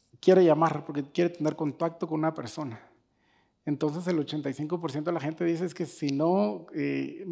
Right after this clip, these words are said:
sí me gusta que me sugieran y que me hablen". Entonces yo creo que en el futuro sí va a ser más de app, pero por el momento el teléfono es el principal, la principal vía. Y, mm,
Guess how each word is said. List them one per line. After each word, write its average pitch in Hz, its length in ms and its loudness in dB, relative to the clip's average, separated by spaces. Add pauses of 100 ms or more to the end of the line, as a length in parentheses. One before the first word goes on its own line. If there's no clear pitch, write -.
sí 190 140 2
me 208 200 2
gusta 202 240 0
que 185 80 -2
me 165 100 0
sugieran 196 600 2
y 160 100 0
que - 180 -8
me 135 100 -2
hablen". 143 360 -2 (500)
Entonces 165 320 -6
yo 175 80 2
creo 196 140 2
que 196 80 4
en 175 60 2
el 151 80 2
futuro 190 420 0
sí 196 220 -2
va 185 100 4
a - 20 2
ser 175 140 -2
más 175 180 2
de 185 80 4
app, 202 400 2
pero 156 640 2
por 147 140 2
el 139 60 2
momento 175 680 0 (280)
el 143 180 -4
teléfono 151 480 -4
es 151 120 -10
el 147 220 -6
principal, 135 720 -8 (680)
la 151 120 4
principal 135 500 -4
vía. 196 320 -2 (1040)
Y, 151 340 4
mm, 131 480 -4